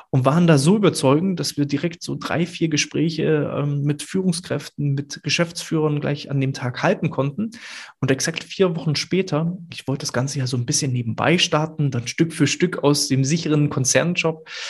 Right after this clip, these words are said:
äh, die Stunden vielleicht reduzieren und langsam und nachhaltig das Unternehmen halt aufbauen. Pustekuchen, nach vier Wochen hatten wir so viele Anfragen, dass es nicht mehr bewe-, zu bewerkstelligen war, ähm, beides gleichzeitig irgendwie,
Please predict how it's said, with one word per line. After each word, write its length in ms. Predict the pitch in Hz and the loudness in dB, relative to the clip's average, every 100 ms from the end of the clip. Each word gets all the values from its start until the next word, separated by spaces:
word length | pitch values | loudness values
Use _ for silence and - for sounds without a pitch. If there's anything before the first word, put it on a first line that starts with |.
| - - | -10 0
äh, 220 | 139 - | 0 0
die 220 | 147 139 | -2 -2
Stunden 400 | - 170 180 165 | 6 8 8 6
vielleicht 380 | 156 131 - - | 6 4 2 -2
reduzieren 720 | 143 139 - - 151 180 170 | 0 0 0 2 6 6 6
und 160 | 131 123 | 4 2
langsam 840 | 120 135 180 170 - 156 156 156 | 2 2 2 2 -2 -2 0 -2
und 160 | 131 | 0
nachhaltig 560 | 127 143 160 147 151 147 | 2 2 2 0 -2 -4
das 160 | 139 139 | -4 -4
Unternehmen 380 | 143 135 139 | -4 -2 -2
halt 120 | 131 - | -2 -2
aufbauen. 400 | - 160 - 156 - - - - | -2 -2 -6 -6 -8 -14 -16 -18
Pustekuchen, 560 | - 185 180 147 143 165 | 0 2 2 4 4 6
nach 160 | 143 | 4
vier 220 | 147 170 165 | 6 4 4
Wochen 180 | 151 | 2
hatten 180 | 143 151 | 0 2
wir 60 | 147 | 2
so 140 | 156 | 2
viele 200 | 165 160 | 0 0
Anfragen, 600 | 165 170 - 131 151 165 | 0 -2 2 2 4 2
dass 160 | 139 - | 0 -2
es 220 | 135 - | -6 2
nicht 200 | 160 165 | 2 4
mehr 360 | 160 151 151 143 | 4 6 4 4
bewe-, 320 | 139 139 - | 0 -4 -4
zu 120 | 147 | -4
bewerkstelligen 600 | 135 151 165 - 135 139 | 0 0 -2 -2 -2 2
war, 340 | 131 139 139 - | 2 4 2 -2
ähm, 320 | 123 127 135 | -6 -6 0
beides 340 | 101 151 160 | 2 4 2
gleichzeitig 440 | 156 151 165 139 131 | 4 2 2 -2 0
irgendwie, 480 | 135 131 135 135 | -2 0 0 0